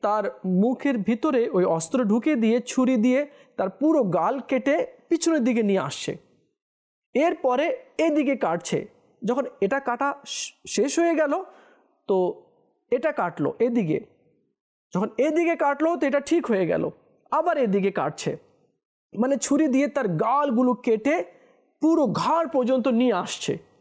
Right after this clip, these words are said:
আমার নবী সাল্লাল্লাহু আলাইহি ওয়াসাল্লাম জিজ্ঞেস করলেন, "হে ফেরেশতারা, এই ব্যক্তিকে এভাবে আযাব কেন দেওয়া হচ্ছে? তার গালগুলো কেটে একেবারে ঘাড় পর্যন্ত নিয়ে আসা হচ্ছে। এ কি এমন অপরাধ করেছে?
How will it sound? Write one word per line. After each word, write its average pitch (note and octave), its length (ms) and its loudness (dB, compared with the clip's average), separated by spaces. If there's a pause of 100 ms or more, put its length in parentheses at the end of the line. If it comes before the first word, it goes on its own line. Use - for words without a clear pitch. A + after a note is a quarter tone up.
(160)
আমার E3+ 240 -2
নবী D#3+ 160 0
সাল্লাল্লাহু E3+ 600 -4
আলাইহি F3 260 -2
ওয়াসাল্লাম D#3+ 440 -4 (600)
জিজ্ঞেস F#3+ 340 0
করলেন, G3 420 0 (320)
"হে B3+ 80 2
ফেরেশতারা, G3+ 680 -2 (300)
এই A#3 120 2
ব্যক্তিকে A#3 500 0
এভাবে G#3+ 640 0 (260)
আযাব A3 440 -2 (100)
কেন B3+ 220 2
দেওয়া A#3 260 0
হচ্ছে? A#3+ 640 0 (760)
তার G#3 140 -2
গালগুলো A3+ 480 2
কেটে B3+ 600 2 (600)
একেবারে A#3 280 0
ঘাড় G3+ 320 0
পর্যন্ত B3 380 2
নিয়ে B3 220 4
আসা A#3+ 300 0
হচ্ছে। A#3+ 520 0 (320)
এ A3+ 80 2 (120)
কি B3+ 200 4
এমন C#4 200 2
অপরাধ B3+ 420 0
করেছে? B3+ 600 0